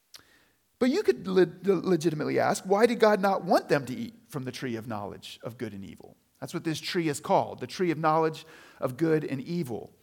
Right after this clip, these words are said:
Because if you and I look at the world, it's like, man, knowing good and evil seems pretty important. That seems like a pretty good skill set to have.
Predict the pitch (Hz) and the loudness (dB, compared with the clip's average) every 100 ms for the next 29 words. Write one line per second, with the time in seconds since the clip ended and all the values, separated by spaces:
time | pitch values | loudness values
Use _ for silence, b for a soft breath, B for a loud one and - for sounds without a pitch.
0 | b b b 170 165 151 160 143 208 254 | b b b 2 2 2 -4 -2 2 4
1 | 208 226 208 202 185 160 262 180 175 151 | 4 4 4 2 0 2 4 4 0 -4
2 | 110 190 240 131 170 254 185 214 175 185 | -8 -4 -4 0 2 2 4 4 4 0
3 | - - - 180 - 208 175 135 233 247 | -2 -4 -4 -6 -4 -2 -2 -2 -2 -2
4 | 226 - - b b b b b b b | -6 -10 -20 b b b b b b b
5 | 196 220 254 226 180 - 240 196 208 - | 4 4 4 2 2 2 2 2 0 0
6 | 247 285 262 214 180 160 185 240 247 | 0 0 2 2 2 4 4 4 0